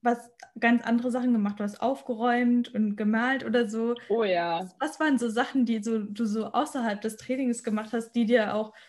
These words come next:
Speaker 1: so geholfen haben? Also es ist ja nicht immer nur Training und Nutrition, die einen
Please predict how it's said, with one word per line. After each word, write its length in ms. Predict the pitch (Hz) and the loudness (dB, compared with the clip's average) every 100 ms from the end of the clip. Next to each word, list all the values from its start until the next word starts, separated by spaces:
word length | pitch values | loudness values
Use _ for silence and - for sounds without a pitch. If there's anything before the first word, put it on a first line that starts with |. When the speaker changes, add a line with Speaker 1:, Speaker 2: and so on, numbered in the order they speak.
| _ _ | _ _
Speaker 1:
so 160 | 226 | -2
geholfen 560 | 208 202 240 - 208 190 | 0 0 -2 0 -2 0
haben? 240 | 202 196 | -2 -2
Also 140 | 196 196 | -4 -6
es 40 | 202 | -6
ist 40 | |
ja 160 | 226 202 | -4 0
nicht 200 | 208 - | -2 0
immer 240 | 208 214 | 0 2
nur 400 | 202 202 196 - - | 2 2 -2 -8 -8
Training 480 | - 254 247 226 | 2 6 6 4
und 120 | 202 202 | 2 0
Nutrition, 580 | 202 - 262 269 247 | -2 -2 -2 0 -2
die 160 | 220 208 | -2 -2
einen 300 | 214 202 | 0 -2